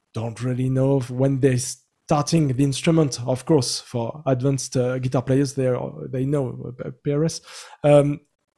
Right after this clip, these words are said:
just to conclude about the Silver Sky, I wanted to talk about the S E version, which you, you released it in January.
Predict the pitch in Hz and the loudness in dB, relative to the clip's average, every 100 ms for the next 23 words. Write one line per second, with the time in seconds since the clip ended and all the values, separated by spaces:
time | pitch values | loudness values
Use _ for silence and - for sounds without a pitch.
0 | _ 147 196 196 190 180 - 175 147 147 | _ 6 6 6 2 2 2 2 4 2
1 | 139 143 147 135 175 151 143 131 135 - | 2 0 -2 0 2 2 0 -4 -8 -4
2 | 151 147 135 135 135 139 165 - 175 156 | -4 0 0 2 0 2 0 2 2 2
3 | 135 - 143 135 - _ 135 120 - 120 | 2 0 -2 -2 -10 _ -10 -10 -8 -10
4 | 120 123 123 127 135 135 123 135 127 - | -10 -8 -4 0 2 2 0 -2 -4 -8
5 | - - - - 135 135 127 147 143 143 | -12 -20 -20 -4 0 2 4 4 6 6
6 | 175 | 4